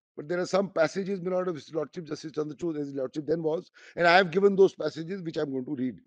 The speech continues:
and some passages of Justice Sanjay Kaul. Then, my lord, Shafeen Jahan and Shakti Vahini. Here also, my lord, if I may say so, the common thread is the Chief Justice.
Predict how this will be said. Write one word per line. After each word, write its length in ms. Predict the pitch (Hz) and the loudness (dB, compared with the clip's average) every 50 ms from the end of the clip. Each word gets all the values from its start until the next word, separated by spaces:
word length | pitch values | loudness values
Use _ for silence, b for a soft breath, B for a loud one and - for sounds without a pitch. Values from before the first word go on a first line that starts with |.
| B B B B B | B B B B B
and 160 | - 165 147 | -4 -4 2
some 220 | 120 175 180 160 | 4 2 2 2
passages 380 | 123 165 151 - - 165 160 156 | 2 -2 -2 -2 -2 -6 -2 -2
of 100 | 190 180 | -2 -2
Justice 320 | 143 143 - - 160 143 - | -2 -4 -6 -6 -8 -6 -4
Sanjay 320 | 139 127 120 135 143 117 | -4 -2 0 -2 -2 2
Kaul. 240 | - 147 139 127 - - _ _ _ _ _ _ _ _ _ _ _ _ _ _ _ _ _ _ - | 6 6 6 6 4 0 _ _ _ _ _ _ _ _ _ _ _ _ _ _ _ _ _ _ 4
Then, 220 | 190 226 240 240 | 4 6 6 6
my 80 | 220 220 | 6 8
lord, 220 | 220 226 226 180 | 8 8 8 6
Shafeen 440 | - - 190 175 - 196 226 220 196 | 6 2 2 4 4 2 2 4 6
Jahan 360 | 208 156 170 196 208 220 214 _ _ _ _ _ _ _ - | 6 6 6 4 2 0 -6 _ _ _ _ _ _ _ 0
and 200 | 151 170 190 170 | 2 2 2 2
Shakti 360 | - - 175 - - - 214 196 | 2 0 -2 -2 -2 -4 0 4
Vahini. 440 | 185 160 165 175 165 147 127 - - _ _ _ _ _ _ _ _ | 4 6 6 6 4 4 0 0 -6 _ _ _ _ _ _ _ _
Here 260 | _ - 160 196 196 | _ 0 2 4 4
also, 320 | 185 190 196 - - 208 220 | 4 4 2 2 2 0 2
my 120 | 214 196 | 4 6
lord, 220 | 190 190 190 190 - _ _ _ _ _ _ _ _ _ _ _ _ _ _ _ - | 6 6 4 4 -2 _ _ _ _ _ _ _ _ _ _ _ _ _ _ _ -8
if 80 | - 151 | -6 -2
I 100 | 151 165 | -2 -2
may 160 | 165 175 160 | 0 -2 -2
say 180 | - 170 170 | -2 -2 -4
so, 200 | 151 - 185 190 | -2 0 0 0
the 120 | 175 180 165 | 0 0 -2
common 360 | - 139 156 165 190 185 156 | 0 -2 -2 -2 -2 -4 -2
thread 240 | - 160 165 165 160 | 0 0 2 4 4
is 220 | 165 156 - - | 2 2 2 -4
the 120 | - 147 147 | -12 -12 -8
Chief 180 | - 151 151 | -6 -6 -4
Justice. 480 | 127 143 120 - - 110 92 - - | -2 -2 -4 -4 -6 -12 -12 -14 -16